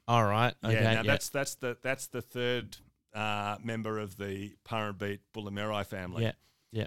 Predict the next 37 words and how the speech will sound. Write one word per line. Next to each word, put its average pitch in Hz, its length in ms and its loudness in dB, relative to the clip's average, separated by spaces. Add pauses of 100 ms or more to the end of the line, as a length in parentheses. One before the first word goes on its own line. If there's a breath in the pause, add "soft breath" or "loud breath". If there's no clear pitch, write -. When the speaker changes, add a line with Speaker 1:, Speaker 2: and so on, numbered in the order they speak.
Speaker 1:
One 131 220 6
Speaker 2:
Uh, - 20 4
Speaker 1:
that 101 80 2
doesn't 113 260 4
get 92 200 -4
spoken 107 440 4
about 92 200 2
very 95 200 4
often 92 300 -2
at 113 80 2
Speaker 2:
and 113 100 4
Speaker 1:
all. 110 60 2
Speaker 2:
I 110 60 0
reckon 110 260 -4
a 92 60 -8
big 131 300 -6
part 123 260 0
of 107 40 -4
the 104 80 -4
reason 107 260 -2
for 110 100 -10
that 117 200 4
is 160 160 0
because 104 280 -8
it's 90 140 -8
not 120 400 0
very, 110 360 -2
it's, - 180 -12 (100)
it's 110 300 -8
nearly 143 360 0
impossible 113 480 -4
to - 60 -12
fish - 200 -8
from 101 160 -10
the 98 80 -8
bank. 87 240 -8
Speaker 1:
Yeah, 113 120 0